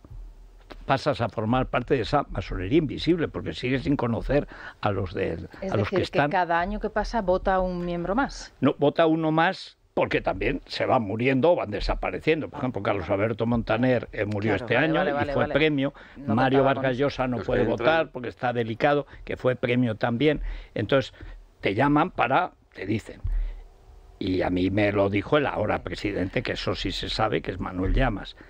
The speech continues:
Speaker 1: Dice, "Eh, este año, el Juan de Mariana, ¿para quién?".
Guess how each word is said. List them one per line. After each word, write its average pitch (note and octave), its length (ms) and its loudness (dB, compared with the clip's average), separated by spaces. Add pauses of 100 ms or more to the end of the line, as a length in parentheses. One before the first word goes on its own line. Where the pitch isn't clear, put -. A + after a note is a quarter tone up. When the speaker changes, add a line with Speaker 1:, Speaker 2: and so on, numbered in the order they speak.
(300)
Speaker 1:
Dice, - 380 -4 (800)
"Eh, A#2+ 400 4
este D#3+ 320 2
año, F#3+ 400 0 (340)
el G2+ 260 2
Juan C#3+ 220 2
de D#3 100 2
Mariana, D3 420 2
¿para F2+ 200 -4
quién?". G#2+ 280 0